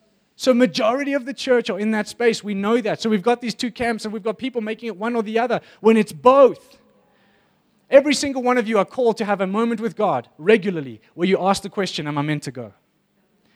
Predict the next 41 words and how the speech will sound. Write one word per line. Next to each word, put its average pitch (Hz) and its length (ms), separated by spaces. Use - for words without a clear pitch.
But 214 240
every 269 240
single 262 320
day, 226 240
wherever 208 380
He 233 120
placed 247 380
you, 214 80
you 202 160
are 190 100
meant 220 320
to 220 120
bring 226 240
the 185 80
kingdom 254 400
of 208 80
heaven 208 260
in 175 80
everything 208 380
that 196 100
you 196 140
do. 160 260
And 202 180
today 262 320
you 262 140
might 247 200
be 233 120
assigned 240 340
to 240 60
be 240 140
a 233 60
lawyer, 220 360
and 190 140
tomorrow 240 320
you 254 140
might 220 200
be 220 80
assigned 220 360
to 214 40
do 214 140
missions. 208 520